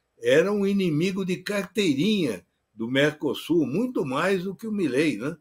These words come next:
Ele sim é que sempre, desde antes da posse do Bolsonaro, falava em abandonar o Mercosul. No entanto, o Brasil, longe de abandonar, continuou a comerciar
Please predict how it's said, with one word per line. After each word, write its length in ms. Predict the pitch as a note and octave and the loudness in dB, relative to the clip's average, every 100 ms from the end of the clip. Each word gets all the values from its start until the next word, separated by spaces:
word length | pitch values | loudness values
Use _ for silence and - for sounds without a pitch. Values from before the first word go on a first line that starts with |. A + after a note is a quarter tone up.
| _ _ _ | _ _ _
Ele 400 | - F3+ B3 C4 | 2 4 4 0
sim 380 | - E3+ G3+ F3 | -2 -2 0 0
é 100 | A2+ | -4
que 180 | - A2+ | -8 -10
sempre, 720 | - D3 G3+ F3+ - G2+ F2 _ _ _ _ _ _ | -6 0 0 0 -6 -14 -16 _ _ _ _ _ _
desde 560 | _ - F3 A3 D#3 E3 | _ 2 4 4 0 2
antes 380 | F#3+ A3+ A3 D#3 | 2 2 -2 -4
da 140 | D3+ | -2
posse 460 | - - D#3+ D3+ C3+ | -2 -2 0 0 -6
do 120 | A#2 | -10
Bolsonaro, 840 | G#2+ A#2+ A#2+ G#2+ G2 C3+ D#3+ F3 E3+ _ _ _ | -10 -10 -8 -10 -6 -4 -4 -6 -10 _ _ _
falava 500 | - C#3 C3+ D#3 D#3 | -4 -2 0 0 0
em 60 | E3 | 0
abandonar 640 | E3 D3+ E3 E3+ D#3+ D3+ | -2 -2 -2 -2 -2 -2
o 100 | D#3+ | -4
Mercosul. 760 | D#3+ D#3+ D3+ E3+ C#3+ C3+ C3+ C3+ | -2 -4 -4 -8 -6 -6 -4 -4
No 140 | G3 | -8
entanto, 480 | B3+ - D#3 G3 A#3+ | -10 -2 -2 -2 -6
o 80 | B3 | -4
Brasil, 640 | A3+ D#3+ G#2+ C3 F#3 F3 _ _ | -2 0 0 2 2 0 _ _
longe 420 | - A#2 F#3 D3+ D#3+ | -6 -2 0 -2 0
de 100 | D#3 | 0
abandonar, 760 | C3 C3+ B2+ A2 G2+ C3 E3 - _ _ | 0 -2 -2 -4 -4 -6 -10 -14 _ _
continuou 800 | - D3 C#3+ D3 C#3 C3 C3 E3 | -2 -2 -2 -2 0 0 2 0
a 100 | D#3 | -2
comerciar 960 | E3 D#3 D3 C3+ - B2+ A2 C3+ C#3+ | -4 -4 -2 -4 -4 -2 -2 -2 -4